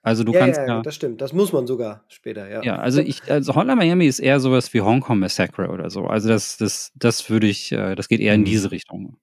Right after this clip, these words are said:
Speaker 1: Ähm, Hong Kong Massacre übrigens auch sehr gut und das gefiel mir auch besser, äh, weil ich diese Ästhetik lieber mag. Aber das ist Hotline Miami,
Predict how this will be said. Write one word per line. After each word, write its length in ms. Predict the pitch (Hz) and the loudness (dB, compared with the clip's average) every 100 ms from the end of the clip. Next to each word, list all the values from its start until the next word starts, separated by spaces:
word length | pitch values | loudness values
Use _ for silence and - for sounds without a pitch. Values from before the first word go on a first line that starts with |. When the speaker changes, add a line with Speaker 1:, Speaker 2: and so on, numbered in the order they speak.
| _ | _
Speaker 1:
Ähm, 260 | - 95 95 | -4 -2 2
Hong 100 | 135 | 4
Kong 100 | 156 | 4
Massacre 360 | 123 139 127 113 | 4 2 0 0
übrigens 380 | - 117 117 | 0 0 0
auch 140 | 107 110 | 0 0
sehr 140 | 110 | 0
gut 240 | 117 151 - | 2 0 -2
und 420 | - 113 107 101 | -2 0 0 -2
das 60 | |
gefiel 260 | 113 110 135 | -2 2 2
mir 100 | 120 | 2
auch 80 | 104 | 0
besser, 380 | 123 131 170 180 - - _ _ _ | 0 4 2 0 -8 -20 _ _ _
äh, 60 | 110 | 2
weil 440 | 107 107 110 107 | 4 2 2 0
ich 100 | 107 | 0
diese 220 | - 110 | 0 -2
Ästhetik 400 | 104 - 123 143 | -2 0 0 0
lieber 220 | 131 131 120 | 0 2 2
mag. 340 | 117 127 - | 2 0 -4
Aber 140 | 107 | -8
das 180 | 107 101 | -4 -2
ist 160 | 110 - | -2 0
Hotline 160 | 139 | 2
Miami, 420 | 127 113 131 117 | 4 4 4 2